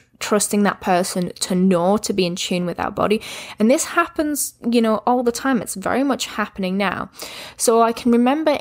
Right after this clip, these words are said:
in, literally in my, um, pregnancy going to, you know, you go to, to the classes to prepare you for labor and stuff. And they were talking about, like, you know,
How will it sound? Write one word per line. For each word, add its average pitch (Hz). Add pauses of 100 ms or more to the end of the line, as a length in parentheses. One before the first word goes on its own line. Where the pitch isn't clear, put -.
in, 240
literally 226
in 214
my, 208
um, 202
pregnancy 190
going 196
to, -
you 190
know, 180
you 180
go 180
to, 180
to -
the 190
classes 180
to 190
prepare 185
you 175
for 175
labor 220
and 165
stuff. - (640)
And 214
they 202
were 202
talking 208
about, 190
like, -
you 190
know, 175